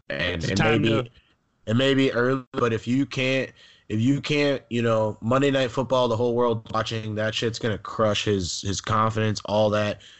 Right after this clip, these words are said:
Speaker 1: Mitch is a great kid. That's one of the things that I've thought from the jump is he has the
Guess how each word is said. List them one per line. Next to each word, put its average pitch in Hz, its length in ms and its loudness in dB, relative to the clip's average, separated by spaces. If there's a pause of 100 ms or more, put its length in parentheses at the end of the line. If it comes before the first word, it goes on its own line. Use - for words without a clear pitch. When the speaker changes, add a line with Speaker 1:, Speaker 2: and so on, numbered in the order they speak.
(140)
Speaker 1:
Mitch 117 220 2
is 120 120 0
a 117 60 2
great 107 340 -6
kid. 117 320 0
That's 107 220 -2
one 110 220 0
of 107 60 -2
the 107 80 -2
things 110 440 -2
that 101 240 0
I've 98 340 0
thought 107 360 -2
from 101 180 -6
the 95 80 -4
jump 98 380 -4
is 95 280 -2 (340)
he 123 160 2
has 127 180 0
the 107 160 -2